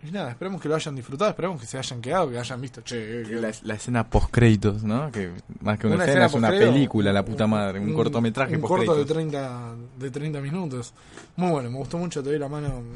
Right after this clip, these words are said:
Speaker 2: Como siempre.
Speaker 1: por tercera, <laughs> cuarta
Speaker 2: Quinta,
Speaker 1: vez, no
Speaker 2: cuarta
Speaker 1: sé.
Speaker 2: vez en el día.
Speaker 1: Y, y nada, y nos estamos viendo la semana que viene con un nuevo episodio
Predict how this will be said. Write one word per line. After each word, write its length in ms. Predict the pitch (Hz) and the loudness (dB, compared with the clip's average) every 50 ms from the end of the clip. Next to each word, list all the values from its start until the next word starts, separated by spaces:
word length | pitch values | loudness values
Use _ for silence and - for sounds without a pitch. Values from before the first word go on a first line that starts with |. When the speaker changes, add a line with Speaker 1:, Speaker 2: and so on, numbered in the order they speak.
| - - - | -12 -14 -8
Speaker 2:
Como 200 | - 117 113 107 | -6 -4 -4 -4
siempre. 380 | 107 139 139 135 127 135 135 123 - 131 - | -4 -4 -4 -4 -4 -6 -6 -6 -8 -10 -10
Speaker 1:
por 180 | - 123 123 117 - - _ - - - | -8 -10 -10 -10 -14 -20 _ -12 -8 -6
tercera, 480 | - 131 120 120 - - 143 131 143 139 139 131 127 | -6 -6 -6 -6 -8 -8 -6 -6 -8 -8 -8 -10 -10
<laughs> 160 | 127 123 123 | -10 -12 -10
cuarta 340 | - - 156 156 165 156 156 | -2 0 0 0 2 0 0
Speaker 2:
Quinta, 0 | 147 156 | 2 2
Speaker 1:
vez, 20 | |
no 60 | 160 156 | 2 2
Speaker 2:
cuarta 220 | 139 139 - - 127 | 2 0 0 0 0
Speaker 1:
sé. 40 | 127 | 0
Speaker 2:
vez 200 | 127 131 131 - | -2 -2 -4 -6
en 60 | 127 120 | -8 -8
el 120 | 113 110 | -8 -8
día. 200 | 120 127 127 127 - - - - - - - - - - - | -8 -10 -10 -12 -16 -20 -20 -20 -20 -20 -20 -20 -20 -8 -4
Speaker 1:
Y, 800 | - 147 143 147 143 143 139 135 135 131 131 143 - - _ 147 | -2 -2 0 0 0 0 0 0 0 -2 -2 -4 -8 -10 _ -4
y 40 | 147 | -2
nada, 140 | 160 151 | -2 -2
y 40 | 143 | -2
nos 180 | 147 156 143 - | -4 -6 -6 -6
estamos 240 | - - 196 185 180 | -6 -4 -2 -2 -2
viendo 480 | 185 190 185 180 180 170 151 143 139 | -2 -2 -2 0 0 2 2 2 0
la 160 | 131 131 123 | -2 -4 -6
semana 240 | 120 143 143 147 143 | -6 -6 -6 -6 -4
que 60 | 131 135 | -2 -2
viene 320 | 143 160 180 185 185 170 | 0 0 0 -2 -4 -6
con 160 | 160 - 139 135 | -8 -8 -8 -6
un 100 | 139 143 | -4 -4
nuevo 160 | 151 165 160 | -2 -2 -4
episodio 520 | 147 123 131 117 - 175 180 180 185 180 | -4 -6 -8 -8 -4 -2 -2 -2 -2 -4